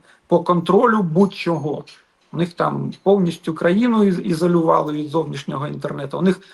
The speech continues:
заборонений Google, у них заборонений Facebook, у них з-, заборонено абсолютно все, а, що ми вважаємо просто нормальним і звичним. А будь-яка компанія китайська, особливо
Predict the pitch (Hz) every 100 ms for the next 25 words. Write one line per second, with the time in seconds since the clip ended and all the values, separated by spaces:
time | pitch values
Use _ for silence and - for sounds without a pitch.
0 | - _ 127 170 175 208 196 170 165 160
1 | 180 254 226 202 180 165 156 147 156 165
2 | 165 151 156 - 233 208 165 160 165 -
3 | 180 - - 202 165 175 196 185 170 165
4 | - 185 185 185 165 - 247 247 _ _
5 | _ - 156 143 208 190 175 151 160 175
6 | 175 160 156 165 160 - 151 151 156 156
7 | 151 147 143 143 143 - - - _ _
8 | _ _ _ - 151 147 165 208 185 165
9 | 156 160 160 220 240 196 175 170 156 147
10 | - 226 - 202 165 220 233 190